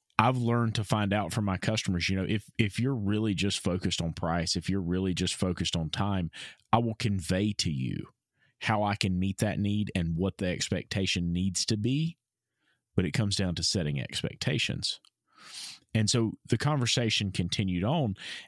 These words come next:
and I said, "You know, I, I personally don't wanna go in for heart surgery and tell the doctor, 'Hey, listen, I need to be out of here in an hour. I need to be out of here in two hours.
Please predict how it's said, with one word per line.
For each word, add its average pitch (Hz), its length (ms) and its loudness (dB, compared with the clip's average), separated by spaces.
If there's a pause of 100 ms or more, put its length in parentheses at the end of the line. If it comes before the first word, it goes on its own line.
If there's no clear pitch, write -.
and 104 100 2
I 104 60 2
said, 98 240 0
"You 104 100 2
know, 104 240 0 (560)
I, 110 160 4
I 139 140 4
personally 95 760 0
don't 101 280 0
wanna 98 180 0
go 90 540 0
in 107 180 2
for 90 200 0
heart 101 220 0
surgery 87 400 0
and 85 100 -2
tell 95 140 0
the 87 80 0
doctor, 87 340 0
'Hey, 92 160 0
listen, 95 420 0
I 98 180 0
need 160 200 0
to 82 60 0
be 80 180 2
out 87 160 0
of 78 60 -2
here 78 160 -2
in 71 80 -4
an 67 140 -6
hour. 78 480 -4 (720)
I 113 80 4
need 156 160 2
to 107 60 4
be 90 180 2
out 107 160 2
of 95 60 -4
here 87 140 0
in 73 100 -2
two 87 220 0
hours. - 480 -4